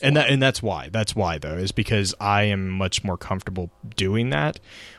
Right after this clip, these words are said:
Speaker 1: Whereas with, like, you know, Skyrim, Skyrim, uh, is a really good game. I really enjoy Skyrim. I love Oblivion. I love Skyrim.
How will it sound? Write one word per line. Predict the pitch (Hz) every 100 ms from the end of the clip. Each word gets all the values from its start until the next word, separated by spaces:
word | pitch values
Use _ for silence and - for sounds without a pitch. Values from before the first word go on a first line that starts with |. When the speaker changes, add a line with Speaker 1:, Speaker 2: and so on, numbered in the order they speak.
| -
Speaker 1:
Whereas | 107 101 98 -
with, | 107 95
like, | 95 87
you | 95
know, | 87
Skyrim, | - 135 127 127
Skyrim, | - - 143 135 127 123 - -
uh, | 104 90 85 85 - - - - _ _ _ _ _ _ 208 - - - -
is | 139 110 104 92 - - - -
a | 98
really | 95 95 110 117 107 98
good | - 87 82
game. | 87 76
I | 76
really | 90 101 95
enjoy | 90 92 87
Skyrim. | - 85 76 76
I | 82
love | 82 90 95
Oblivion. | 90 90 90 90 85
I | 80
love | 80 85
Skyrim. | - - 78 65